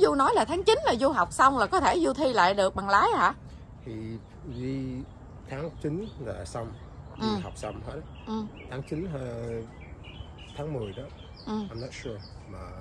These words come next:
Speaker 2: lúc mà xong cái đó là em phải trả, ờ, cái tiền tòa.
Speaker 1: Ừ.
Speaker 2: Còn trả cái tiền tòa nữa.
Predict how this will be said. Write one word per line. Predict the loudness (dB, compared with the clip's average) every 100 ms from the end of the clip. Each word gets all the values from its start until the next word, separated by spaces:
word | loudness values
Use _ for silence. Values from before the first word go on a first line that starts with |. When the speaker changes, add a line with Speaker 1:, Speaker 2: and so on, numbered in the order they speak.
| -14 -14 -14 -16 -16 -14 -16 -16 -12 -8
Speaker 2:
lúc | -8
mà | -8
xong | -8 -6
cái | -6
đó | -6 -6 -6
là | -8 -8 -10
em | -10 -10
phải | -10 -8
trả, | -8 -6 -8 -10
ờ, | -12 -10
cái | -8
tiền | -8 -8
tòa. | -6 -6 -8 -10 -16 -16 -16 -10
Speaker 1:
Ừ. | -4 -4 -4
Speaker 2:
Còn | -4
trả | -6
cái | -6
tiền | -8 -8
tòa | -8 -8
nữa. | -8 -10